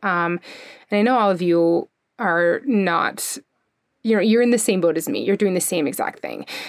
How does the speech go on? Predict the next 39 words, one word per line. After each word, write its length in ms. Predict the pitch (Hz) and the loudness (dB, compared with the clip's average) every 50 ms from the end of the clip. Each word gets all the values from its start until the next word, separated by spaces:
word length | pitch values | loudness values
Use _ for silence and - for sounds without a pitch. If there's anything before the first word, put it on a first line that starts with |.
| - - - | -12 -6 -2
Um, 440 | 220 208 202 196 190 190 190 175 - - | -2 0 2 2 0 0 -2 -2 -4 -2
and 160 | 262 226 214 | 0 0 0
so 140 | - 240 226 | 2 0 0
for 140 | 226 - 226 | 0 0 2
me, 360 | 226 247 285 311 311 285 - | 4 4 4 4 4 2 2
I 180 | - 202 202 208 | 0 0 -2 -2
try 300 | 202 - - 208 196 196 | -4 -4 -2 0 0 0
to 60 | 196 | 0
think 220 | 196 - 190 180 | -2 -4 -4 -2
about 200 | 190 180 170 170 | -2 0 0 0
it 120 | 170 170 - | -2 -2 -2
as 400 | - 160 160 165 165 165 165 170 | -2 -2 0 0 0 -2 -2 -2
a 60 | - | -2
matter 280 | 180 170 160 160 160 165 | -2 -2 -2 -2 -2 -2
of 140 | 160 - - | -2 -4 -6
perspective. 640 | - 208 - - - - - - - - - 202 | -8 -8 -6 -6 -8 -8 -8 -6 -6 -6 -6 -6
So 420 | - - 202 180 170 170 170 170 - - - - - - - - - - | -4 -2 0 0 2 2 2 0 -2 -6 -16 -18 -18 -18 -20 -20 -12 -8
I 600 | - 202 190 196 202 202 208 214 214 220 220 214 - | -4 -2 -2 0 0 0 0 0 2 0 0 -2 -4
try 180 | - - 214 | -4 -2 -2
to 80 | 196 190 | -2 -2
shift 460 | 180 - - - - 240 214 - - | -2 -4 -4 -2 -2 -2 -2 -4 -6
it. 220 | - - - - - | -6 -6 -6 -2 -2
And 60 | 208 | -2
this 100 | 196 233 | 0 0
is 100 | 233 247 | 0 0
actually 220 | 262 254 - 339 | 0 0 0 0
something 360 | 330 - 359 349 349 381 370 | 2 2 2 2 2 2 2
I 100 | 339 302 | 2 2
heard 460 | 226 - - - 208 202 202 196 - - | 0 -2 -2 0 0 2 2 0 -2 -4
from, 680 | - - - - 190 185 185 180 180 180 180 180 175 - - | -8 -10 -6 -2 -2 0 0 0 0 -2 -2 -2 -4 -4 -4
uh, 160 | 196 185 180 | -2 -2 -2
Mario 320 | 180 180 180 185 190 190 | 0 0 0 0 0 -2
Frioli 680 | 190 - - - 175 175 175 185 202 220 226 240 247 247 - | -2 -2 -2 0 0 2 2 2 2 0 2 0 0 -2 -2
on 160 | 196 180 185 | -2 -2 -2
one 100 | 185 185 | -2 -4
of 100 | 180 - | -4 -4
his 180 | - 180 175 - | -4 -4 -4 -4
podcasts. 720 | - 175 170 170 - - 190 180 175 175 - - - - | -4 -4 -4 -4 -4 -4 -4 -4 -4 -4 -6 -10 -8 -4
Um, 420 | - 185 175 170 170 170 170 175 | -2 -2 -2 -2 -2 -2 -4 -6